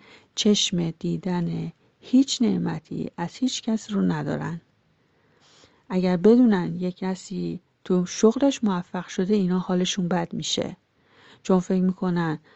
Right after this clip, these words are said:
اون فرد با موفقیت در شغلش جایگاه اونا رو گرفته. بنابراین خیلی طبیعی هستش که یک منفی اندیش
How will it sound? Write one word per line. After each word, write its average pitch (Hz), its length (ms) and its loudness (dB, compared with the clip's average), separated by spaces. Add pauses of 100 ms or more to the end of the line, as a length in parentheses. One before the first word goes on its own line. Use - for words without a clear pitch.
(220)
اون 214 300 6
فرد 151 460 -12 (540)
با 208 300 4
موفقیت 170 800 -4
در 160 200 -8
شغلش 226 680 2 (680)
جایگاه 180 560 2
اونا 160 340 -2
رو 156 120 -6
گرفته. 156 580 -14 (680)
بنابراین 175 420 2
خیلی 220 300 2
طبیعی 170 440 -2
هستش 185 440 -4
که - 120 -6
یک 185 260 -4
منفی 175 300 -2
اندیش 170 400 0